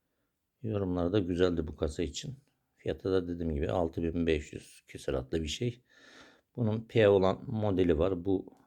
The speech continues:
R olanı Gunir üç yüz R. Gunir üç yüz P var. Aradaki farkı buradan bakabilirsiniz. İki kasa da burada var. Efendim bu videomda size toplayacağım bilgisayarın kasasını çekeyim dedim.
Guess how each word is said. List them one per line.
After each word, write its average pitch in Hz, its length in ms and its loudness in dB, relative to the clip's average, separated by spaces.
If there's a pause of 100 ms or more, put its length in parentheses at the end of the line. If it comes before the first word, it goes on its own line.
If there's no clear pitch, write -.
(120)
R 92 160 6
olanı 78 540 2
Gunir 82 680 0 (160)
üç - 260 -16
yüz 78 200 -2
R. 120 240 -6 (840)
Gunir 101 280 -2
üç - 300 -16
yüz - 200 -14
P 95 280 0
var. - 320 -6 (340)
Aradaki 120 400 -8
farkı 85 420 -2
buradan 90 340 0
bakabilirsiniz. 82 600 0
İki - 240 -10
kasa 90 300 -4
da 92 140 4
burada 90 320 4
var. 78 220 0 (1900)
Efendim 107 460 4
bu 135 260 4
videomda 90 340 4
size 101 400 -2 (600)
toplayacağım 92 520 0
bilgisayarın 98 440 0
kasasını 101 520 2
çekeyim 80 340 -2
dedim. 87 220 -2